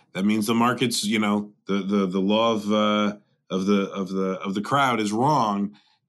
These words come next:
Well, they haven't been wrong for a long time. Like, the vix dropped below fourteen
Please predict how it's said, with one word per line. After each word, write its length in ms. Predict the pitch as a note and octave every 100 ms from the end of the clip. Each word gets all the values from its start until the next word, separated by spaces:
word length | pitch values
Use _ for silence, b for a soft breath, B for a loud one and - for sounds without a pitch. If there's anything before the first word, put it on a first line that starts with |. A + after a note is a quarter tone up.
| _ -
Well, 640 | A#2+ A3 C4+ A#3+ F3+ - _ -
they 220 | - -
haven't 320 | C#3 B3 E4
been 140 | A#3+ F3+
wrong 360 | D#3+ G#3 C#3+
for 140 | A2 A#2+
a 40 |
long 220 | C3+ C3+
time. 420 | A#2+ A#2 A2+ E2+
Like, 280 | F2 F#2+ F#2 B B B -
the 100 | A2+
vix 360 | A#2 G3+ - -
dropped 400 | B2+ C#3+ D3 -
below 380 | B2+ B2+ D#3+
fourteen 1000 | E3 - C3 B2 - B2 A2 G2 F#2+ A2